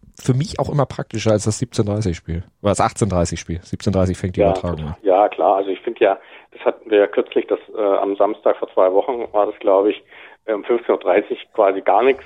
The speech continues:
Speaker 2: Spannendes
Speaker 1: Mhm.
Speaker 2: stattfand. Alle Spitzenclubs, äh, am Sonntag gespielt haben.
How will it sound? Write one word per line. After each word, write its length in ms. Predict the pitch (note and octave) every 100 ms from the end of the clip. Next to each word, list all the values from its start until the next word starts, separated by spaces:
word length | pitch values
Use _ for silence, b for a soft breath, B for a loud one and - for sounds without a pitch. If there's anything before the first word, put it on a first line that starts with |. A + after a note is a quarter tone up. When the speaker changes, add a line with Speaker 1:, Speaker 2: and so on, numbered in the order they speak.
| -
Speaker 2:
Spannendes 420 | - G#2+ G#2+ G2+
Speaker 1:
Mhm. 120 | G2+ G2
Speaker 2:
stattfand. 560 | G#2 - - B2+ D#3 - _ b b -
Alle 180 | A#2+ B2+
Spitzenclubs, 640 | - - - A2+ A#2 - - -
äh, 40 | B2
am 320 | G2+ - G#2
Sonntag 320 | G#2 A#2+ B2+
gespielt 420 | - - G2+ F#2
haben. 320 | G2+ G2 C3+